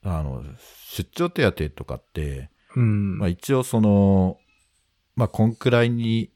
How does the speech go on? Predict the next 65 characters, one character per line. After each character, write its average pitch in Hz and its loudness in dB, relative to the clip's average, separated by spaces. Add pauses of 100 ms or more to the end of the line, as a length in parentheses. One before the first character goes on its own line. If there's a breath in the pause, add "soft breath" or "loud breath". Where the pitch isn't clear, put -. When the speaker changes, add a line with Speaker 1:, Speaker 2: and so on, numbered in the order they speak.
(180)
Speaker 1:
し - -10
と 123 2
い 120 0
た 104 2
方 90 4
が 87 2
い 95 4
い 101 4
ん 87 0
じ 87 -4
ゃ 85 0
な 90 2
い 78 0
の 82 -2
み 76 -6
た 80 -6
い 73 -4
な 71 -6
指 - -6
針 143 -2
み 117 -2
た 87 -4
い 80 -4
な 73 -6
の 78 -4
あ - -4
る 80 -4
ん - -8
で 64 -10
す - -14
け 64 -12
ど、 65 -10 (420 loud breath)
Speaker 2:
は 113 0
い 98 0
は - -4
い - 0
は 104 0
い。 98 -6
Speaker 1:
ち - -
ょ - -18
っ - -20
と - -12
上 120 6
限 151 2
と - -6
か 71 -6
決 - -6
ま 92 0
っ - -6 (160)
て 90 -2
な 92 0
い - 0
ん 73 -2
で 64 -6
す - -16
よ - -16
ね。 - -18 (600)
Speaker 2:
あ、 120 2
そ 175 4
う 131 4
な 98 0
ん 92 -6
で - -12
す - -20
ね。 - -20